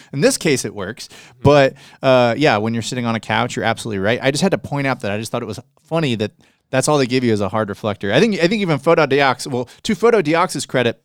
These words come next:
they also gave me a beauty dish, a soft beauty dish to go with it, 'cause I think they were just like, "Well, if he's gonna test it out, we want it to look,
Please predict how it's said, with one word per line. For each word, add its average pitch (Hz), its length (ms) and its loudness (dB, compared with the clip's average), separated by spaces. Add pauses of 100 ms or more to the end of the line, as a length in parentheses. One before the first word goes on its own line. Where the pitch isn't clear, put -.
they 139 100 2
also 143 240 0
gave 127 180 0
me 117 120 -2
a 98 40 -2
beauty 127 300 -2
dish, 101 240 -6
a - 20 -10
soft - 400 -2
beauty 120 280 -6
dish 131 280 -4 (360)
to 131 100 -2
go 131 120 2
with 131 160 2
it, 135 60 -6
'cause 120 140 -4
I 113 80 0
think 113 240 -6
they 123 80 -2
were 113 60 -4
just 104 120 -8
like, 104 80 -12
"Well, 98 60 -8
if 101 60 -10
he's 107 100 -10
gonna 113 140 -8
test - 260 -8
it 117 80 -2
out, 127 100 0
we 95 80 -6
want 110 220 -6
it - 20 -14
to 85 60 -12
look, 95 180 -12